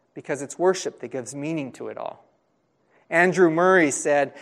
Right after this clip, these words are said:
"As long as in our worship of God we're chiefly occupied with our own thoughts and exercises, we're not going to meet God who is spirit." Jesus said, "If we're going to worship, it has to be in spirit and in truth."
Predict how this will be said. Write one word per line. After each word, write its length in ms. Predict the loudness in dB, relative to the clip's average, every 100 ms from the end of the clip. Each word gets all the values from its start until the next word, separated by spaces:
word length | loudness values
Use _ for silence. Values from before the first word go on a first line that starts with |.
| -12 -2
"As 200 | 0 4
long 320 | 6 8 6
as 140 | 4
in 100 | 4
our 140 | 4 4
worship 420 | 4 4 2 -2
of 140 | 0
God 280 | 6 6 6
we're 160 | 2 -4
chiefly 560 | -4 -4 -2 0 0
occupied 680 | 4 4 2 -2 4 4 4
with 140 | 4
our 240 | 6 4 4
own 340 | 2 2 2
thoughts 460 | 0 2 2 0 -4
and 160 | -10 -2
exercises, 1000 | -2 -2 -4 -4 0 0 -2 -6 -10 -12 -20 -8
we're 140 | -2 2
not 280 | 2 2
going 140 | 0 -2
to 40 |
meet 260 | -2 -6 -2
God 340 | 2 2 2
who 160 | -4 -8
is 120 | -8
spirit." 520 | -8 -4 -4 -4 -10 _ _ _ _ _ _ _ _ _ _ _ _ _ _ _ _ _ _ _
Jesus 300 | -10 -8 -2
said, 340 | 0 0 -4 -20
"If 140 | -14
we're 60 | -10
going 100 | -8
to 60 | -2
worship, 400 | -2 -2 -8 -12
it 80 |
has 280 | -4 -4 -4
to 100 | -12
be 340 | -10 -10 -10 -14
in 140 | -18
spirit 440 | -16 -12 -12 -12 -18 _ -20 -18
and 140 | -14 -14
in 100 | -16
truth." 380 | -12 -12 -12